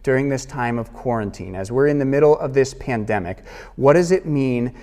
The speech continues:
to both love and to have hope as we should? Let's think about it in particular to the crisis that we're in as a people. First, let me ask you this. Where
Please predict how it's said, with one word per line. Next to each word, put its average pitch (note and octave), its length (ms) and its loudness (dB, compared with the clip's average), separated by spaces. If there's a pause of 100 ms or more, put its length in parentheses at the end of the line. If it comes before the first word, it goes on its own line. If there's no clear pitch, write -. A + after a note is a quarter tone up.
(140)
to A#2+ 300 -2
both A#2+ 340 6
love B2+ 640 2 (100)
and C#3 220 -4
to C#3 100 -4
have A#2 320 -4
hope G#2 500 -2 (100)
as G2+ 420 0
we G2 80 -4
should? E2 420 -4
Let's A2 280 -2
think D3 200 -2
about C3 260 4
it A2+ 100 -2
in B2 120 -4
particular A2 880 0 (340)
to C3+ 100 -4
the B2+ 80 0
crisis A#2+ 640 0
that F#2 160 -6
we're G2 200 -4
in F2+ 380 -8
as F#2+ 180 -8
a F2 60 -8
people. - 460 -10 (1300)
First, C3+ 400 2
let C3+ 100 4
me C3 140 2
ask A#2+ 260 -2
you A2+ 80 -4
this. G2+ 300 -4
Where B2+ 440 4